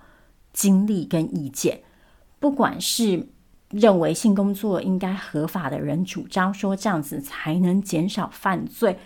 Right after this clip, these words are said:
然后性是每个人基本的需求等等，或者是反对性工作人担心这样子会造成剥削，觉得女性应该要被提供更好的就业选择，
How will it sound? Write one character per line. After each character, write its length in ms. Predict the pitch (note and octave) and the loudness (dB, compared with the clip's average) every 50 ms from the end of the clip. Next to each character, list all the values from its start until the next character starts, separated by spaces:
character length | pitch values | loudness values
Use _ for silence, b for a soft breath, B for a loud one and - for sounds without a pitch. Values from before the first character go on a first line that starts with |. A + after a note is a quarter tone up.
| B B B B B | B B B B B
然 120 | - - | -14 -8
后 420 | - F#3 F3+ E3+ D#3 D#3 C#3+ - - _ _ _ _ _ | -2 0 2 2 2 0 -2 -4 -10 _ _ _ _ _
性 340 | - - - - A#3+ A3+ G#3+ | -18 -10 0 4 6 6 6
是 200 | G#3 G#3+ - G#3+ | 6 4 2 2
每 260 | G3 F3+ E3+ D#3 C#3+ | 4 4 4 2 2
个 160 | C#3 D3+ D3 D3+ | 0 -2 -2 0
人 240 | D#3 D#3 C#3+ D3+ | 0 0 0 -2
基 260 | E3 - - A3 B3 C4+ | -4 -2 0 2 2 2
本 200 | C4+ F#3+ D#3 D#3 | 2 2 -2 -2
的 100 | F3 E3+ | -4 -4
需 240 | - - A3+ A#3+ | -4 -2 0 0
求 300 | A3+ - G#3 E3 D3+ D3+ | 0 0 0 0 0 0
等 220 | - - F3 G3+ A3 | -2 -2 -2 -2 0
等， 140 | G#3+ F3 - B B B B B B | -2 -2 -4 B B B B B B
或 380 | B - - - - E4 D#4 B3 | B -20 -10 -2 0 2 2 4
者 120 | G#3 G3 | 2 0
是 180 | F#3 - - A#3+ | -2 -2 -2 -4
反 300 | A3+ - - E3 C#3+ C#3+ | -4 -4 -6 -8 -8 -6
对 140 | - A#3+ C4 | -4 -4 -2
性 260 | B3+ - C#4 B3+ B3+ | 0 2 2 2 2
工 180 | B3+ B3+ C4 C4+ | 2 2 0 0
作 160 | C4+ C4+ B3 | 0 0 -2
人 240 | G#3+ F3+ F3+ F#3+ F#3+ | -2 -2 -2 -4 -2
担 200 | G#3+ A3 A3+ A#3 | -2 0 0 0
心 240 | A3+ B3 B3 A#3+ | 0 0 0 0
这 120 | A#3+ A#3+ B3+ | 0 0 -2
样 120 | A#3+ A3 | -2 -2
子 140 | G3+ G#3+ G3 | -2 -4 -4
会 180 | F#3 A3 G#3 G3 | -4 -2 -4 -4
造 220 | G3+ - G#3+ G3 | -2 -2 -2 -2
成 260 | F#3 - F#3+ F3 F#3 | -2 -2 -2 -4 -2
剥 260 | F#3 - A#3+ A#3 A#3 | 0 2 4 4 4
削， 260 | A#3 A#3 - A#3+ A3 A3 | 4 4 2 2 2 2
觉 160 | G#3+ G3 F#3 | 0 0 -2
得 120 | F#3+ G3 | 0 0
女 200 | G3 F#3 F3 - | 0 -2 -2 -2
性 220 | - - A#3+ A3+ A3+ | -2 -2 -2 -2 0
应 40 | |
该 160 | A3+ A3+ A3 A3 | 0 0 0 0
要 140 | A3 G#3 | 0 0
被 160 | G#3 A#3 A3+ G#3+ | 0 -2 -4 -4
提 160 | - - F3 | -4 -6 -6
供 240 | - G#3 G3 G#3 G#3+ | -2 0 0 0 2
更 200 | - B3 A3 G3+ | 2 2 2 2
好 220 | F#3 - C#3+ C#3+ | 2 0 -4 -4
的 100 | - E3 | -4 -6
就 220 | F3+ - C4 B3 A#3+ | -2 4 4 4 6
业 180 | A#3 A3+ F#3+ | 4 2 0
选 280 | F#3+ - F#3 E3+ D3+ D#3 | 0 0 -2 -4 -6 -6
择， 240 | - - F3+ F3 | -4 0 2 2